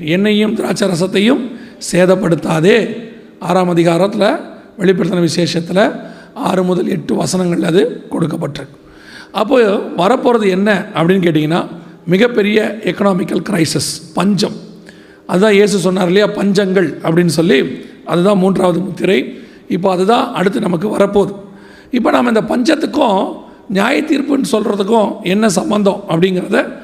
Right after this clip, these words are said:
நான் உங்களுக்கு பின்னாடி கடைசியா வசனத்தோடு கூட இணைச்சு உங்களுக்கு சொல்றேன். ஏன்னா அதுதான் இப்போ அடையாளமாக இருக்கிறது. இப்போ அடுத்து வரப்போற மிக முக்கியமான முத்திரை பஞ்சமாக இருக்கிறது. என்ன பஞ்சம் வரப்போகுது அப்படின்னு கேட்டிங்கன்னா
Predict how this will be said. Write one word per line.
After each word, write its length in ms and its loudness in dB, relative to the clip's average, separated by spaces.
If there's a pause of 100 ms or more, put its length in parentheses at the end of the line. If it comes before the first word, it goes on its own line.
(220)
நான் 120 0
உங்களுக்கு 300 0
பின்னாடி 320 0
கடைசியா 400 2 (400)
வசனத்தோடு 500 2
கூட 140 0
இணைச்சு 360 -2
உங்களுக்கு 200 0
சொல்றேன். 460 -2 (380)
ஏன்னா 380 2
அதுதான் 300 2
இப்போ 140 0
அடையாளமாக 540 2
இருக்கிறது. 440 0 (500)
இப்போ 220 0
அடுத்து 380 2
வரப்போற 320 2
மிக 200 2
முக்கியமான 500 0
முத்திரை 640 0 (200)
பஞ்சமாக 480 0
இருக்கிறது. 380 -6 (560)
என்ன 260 2
பஞ்சம் 300 0
வரப்போகுது 540 2 (120)
அப்படின்னு 280 0
கேட்டிங்கன்னா 440 0